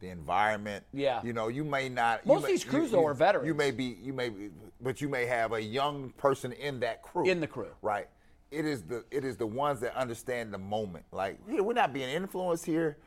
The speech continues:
Speaker 1: but we understand the mission. The mission is let the game be resolved right here. Now, this thing here, I'ma just tell you, we better meet the moment in game one here, Jay,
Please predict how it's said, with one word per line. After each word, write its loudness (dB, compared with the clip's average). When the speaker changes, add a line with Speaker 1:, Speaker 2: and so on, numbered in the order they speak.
Speaker 1:
but 4
we 2
understand -2
the -4
mission. -8
The -4
mission 0
is -4
let -4
the -6
game -2
be -2
resolved 0
right -2
here. -12
Now, 0
this 4
thing -2
here, 2
I'ma 0
just -2
tell 2
you, -2
we 2
better 4
meet -4
the 0
moment 0
in -6
game 0
one 0
here, 0
Jay, -2